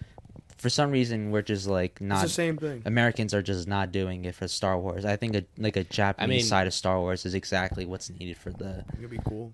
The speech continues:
Speaker 1: for the, um, for the, the,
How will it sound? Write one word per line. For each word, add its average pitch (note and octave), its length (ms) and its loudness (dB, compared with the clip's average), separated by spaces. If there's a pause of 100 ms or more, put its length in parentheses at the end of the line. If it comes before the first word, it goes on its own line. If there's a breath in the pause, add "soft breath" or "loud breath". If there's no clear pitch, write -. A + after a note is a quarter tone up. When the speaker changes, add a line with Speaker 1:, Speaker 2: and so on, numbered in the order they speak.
(120)
Speaker 1:
for F#2+ 140 -2
the, F#2 400 0
um, F#2+ 160 -10
for - 200 -6
the, F2 600 -6 (640)
the, F#2 140 -6